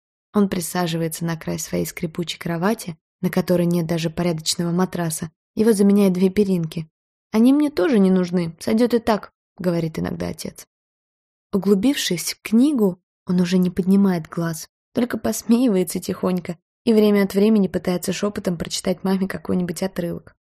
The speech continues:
Но она отвечает: "Только не сейчас, пожалуйста, мне некогда". Пим немножко разочарован, но потом снова берётся за книгу. Через некоторое время он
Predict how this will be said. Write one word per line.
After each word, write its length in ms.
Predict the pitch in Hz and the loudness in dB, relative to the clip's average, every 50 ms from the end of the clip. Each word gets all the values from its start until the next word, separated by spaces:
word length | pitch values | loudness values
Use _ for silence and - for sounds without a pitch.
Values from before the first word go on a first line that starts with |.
| _ _ _ - | _ _ _ 2
Но 140 | 208 214 | 4 4
она 160 | 214 220 247 262 | 6 4 4 2
отвечает: 560 | 247 - 220 196 - - 185 175 165 - _ _ _ _ _ _ | 0 -2 -4 -4 -4 -4 -6 -6 -8 -12 _ _ _ _ _ _
"Только 220 | - - - - 226 | -18 -14 -4 0 0
не 100 | 220 214 | 0 0
сейчас, 380 | 214 - - - 208 196 - | -2 -4 -4 -4 -4 -4 -4
пожалуйста, 580 | - _ 220 208 185 180 170 165 160 - - 196 | -4 _ -6 -4 -4 -4 -6 -6 -8 -10 -8 -6
мне 160 | 196 233 269 | -2 0 2
некогда". 520 | 262 208 185 170 160 - 165 160 175 185 - _ _ _ _ _ _ _ _ _ _ _ _ | 2 2 0 0 -4 -8 -12 -14 -14 -14 -16 _ _ _ _ _ _ _ _ _ _ _ _
Пим 160 | - 190 180 180 | -4 -2 -2 0
немножко 460 | 180 175 175 180 175 165 - - 185 | -2 -2 -4 -4 -6 -8 -8 -10 -10
разочарован, 720 | 180 170 170 170 160 - - 190 214 247 262 220 190 175 - _ _ _ _ _ _ _ - | -10 -10 -10 -10 -8 -6 -4 0 2 2 2 2 -2 -4 -8 _ _ _ _ _ _ _ 4
но 180 | 214 220 214 | 6 6 6
потом 300 | 208 214 208 - 233 226 | 6 4 2 4 2 2
снова 360 | 214 - - 226 226 208 196 | 2 2 2 2 4 4 2
берётся 440 | 185 170 185 185 185 185 - 190 185 | 2 2 0 0 0 -2 -2 -2 0
за 100 | 190 185 | 0 -2
книгу. 420 | 185 - 180 170 165 160 156 156 - _ _ _ _ _ _ _ _ _ _ - | -2 -4 -4 -4 -4 -6 -8 -10 -12 _ _ _ _ _ _ _ _ _ _ -4
Через 240 | - 202 196 185 196 | 0 2 2 4 4
некоторое 400 | 196 196 - - - 196 196 185 | 2 0 0 -4 -2 -2 0 2
время 240 | 196 208 208 196 190 | 2 2 4 4 2
он 100 | 196 | 2